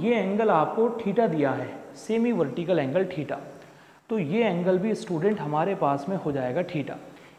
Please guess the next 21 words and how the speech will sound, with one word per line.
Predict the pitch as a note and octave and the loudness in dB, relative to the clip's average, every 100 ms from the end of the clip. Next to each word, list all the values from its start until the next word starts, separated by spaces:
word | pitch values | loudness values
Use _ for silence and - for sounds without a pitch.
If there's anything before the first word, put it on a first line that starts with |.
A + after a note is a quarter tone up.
| - | -2
यहाँ | D3 D#3 G3 | 0 2 2
पर | A3+ | 2
tension | A3+ F3 F3 F3+ G#3 | 2 0 0 0 -2
T | - D#3 E3 | -2 -2 -2
है, | A3+ C4 - | -2 -4 -4
angle | D#3 E3+ G3 | -2 0 0
theta | - D3+ C#3 F#3 | -2 -6 0 0
है, | G3 C4 - - - - | 2 -2 -6 -12 -18 -4
तो | G3+ | -2
ये | C3 G#3 | 0 0
बनेगा | G3 D#3+ D#3+ F#3+ G#3 - | 0 0 0 0 0 -2
T | A3 A#3+ A#3 | 0 0 0
cos | E3+ D#3 D#3+ - | 0 0 -2 -6
theta, | - G#3+ D3+ B2+ D#3 - - | -4 -2 0 0 -2 -6 0
component | D3+ C#3 D3+ D#3 D#3+ | 0 2 0 -2 -2
जब | D#3 | -2
मैं | D#3 C#3 | -2 -2
break | C#3 E3 | -4 -4
करूँगा | D#3 C3 C3 | -4 -4 -4
बच्चों | C3 B2+ C3+ | -6 -4 -6
इसके, | - C3+ | -4 -2